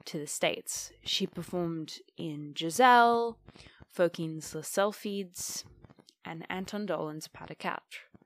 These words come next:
Many members of the New York City Ballet attended these performances. Nineteen fifty was another big year for the New York City Ballet. Balanchine himself created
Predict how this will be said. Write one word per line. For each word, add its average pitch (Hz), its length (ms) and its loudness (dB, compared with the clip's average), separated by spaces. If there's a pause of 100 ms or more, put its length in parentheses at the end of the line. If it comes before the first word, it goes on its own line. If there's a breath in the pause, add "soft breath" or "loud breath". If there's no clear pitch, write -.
(140)
Many 233 580 0
members 151 480 -6
of 147 140 -6
the 156 100 -4
New 151 80 -4
York 143 140 -6
City - 200 -8
Ballet 139 480 -8
attended 127 480 -8
these - 200 -14
performances. - 760 -12 (1000)
Nineteen 214 320 2
fifty 262 500 2
was 208 220 0
another 196 380 4
big 165 300 -8
year 156 220 -2
for - 80 -18
the 165 100 -6
New 151 80 -6
York 139 160 -10
City - 220 -10
Ballet. 160 480 0 (420 loud breath)
Balanchine 233 440 6
himself 233 580 4
created 160 520 -2